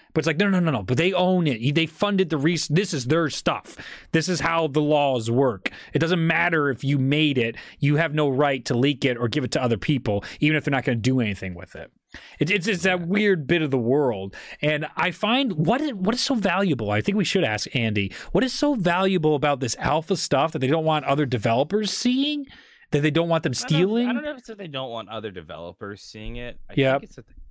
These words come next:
Speaker 2: don't want incomplete builds of their game out there.
Speaker 1: Yeah.
Speaker 2: I, I think
Speaker 1: Oh.
Speaker 2: it's like they wanna present the game as a, <laughs> which is ironic now that we live in a world where when a ga-, a complete game is seventy-five percent done, and then the D L C makes it one hundred percent done.
Speaker 1: Yep.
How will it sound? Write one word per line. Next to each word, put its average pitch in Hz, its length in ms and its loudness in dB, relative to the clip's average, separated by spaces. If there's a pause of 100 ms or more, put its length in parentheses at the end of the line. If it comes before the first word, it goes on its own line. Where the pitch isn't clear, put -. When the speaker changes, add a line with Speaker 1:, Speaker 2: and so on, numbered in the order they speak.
Speaker 2:
don't 90 160 -20
want 82 240 -14
incomplete 82 680 -20
builds 80 280 -18
of 76 80 -20
their 80 140 -18
game 78 400 -20
out 85 200 -16
there. 95 220 -14 (300)
Speaker 1:
Yeah. 135 560 -2 (880)
Speaker 2:
I, 147 280 -2
I 147 40 -2
think 196 220 -2
Speaker 1:
Oh. - 20 -6
Speaker 2:
it's 175 140 -14
like 165 100 -10
they 139 100 -4
wanna 127 280 -4
present 101 460 -12 (120)
the 101 80 -18
game 95 340 -14
as 85 140 -18
a, 85 40 -20
<laughs> - 320 -20
which 95 160 -16
is 95 100 -14
ironic 92 480 -12 (160)
now 95 140 -16
that 90 80 -18
we 87 100 -18
live 87 160 -16
in 87 80 -18
a 85 40 -20
world 82 300 -16
where 80 420 -16 (260)
when 92 100 -12
a 90 60 -18
ga-, - 180 -20 (260)
a - 80 -6
complete 151 320 -8
game 135 220 -12
is 98 120 -20
seventy-five 120 520 -12
percent 127 340 -14
done, 135 240 -10
and 110 80 -10
then 101 180 -10
the 92 120 -14
D 82 260 -18
L 90 80 -14
C - 160 -18
makes 87 280 -14
it - 60 -18
one 76 120 -20
hundred 85 200 -16
percent 95 340 -14
done. 98 260 -10
Speaker 1:
Yep. 147 260 0